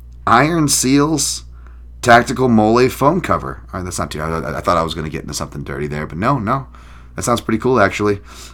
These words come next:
Um, someone else bought more case stuff. iPhone fit case for iPhone Pro teen, uh,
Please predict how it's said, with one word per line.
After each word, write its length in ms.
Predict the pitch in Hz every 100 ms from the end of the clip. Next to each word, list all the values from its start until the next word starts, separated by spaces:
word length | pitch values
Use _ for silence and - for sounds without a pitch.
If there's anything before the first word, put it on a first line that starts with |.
| -
Um, 800 | - 117 120 123 123 127 110 - - -
someone 220 | - 123
else 120 | 156
bought 180 | 160 107
more 160 | 104 98
case 300 | - 101 92
stuff. 260 | 113 110 -
iPhone 680 | 101 120 123 131 131 127
fit 200 | 113 127
case 200 | - 120
for 140 | - -
iPhone 420 | 104 107 120 110
Pro 160 | 120 101
teen, 300 | - 101 -
uh, 500 | 92 87 65 -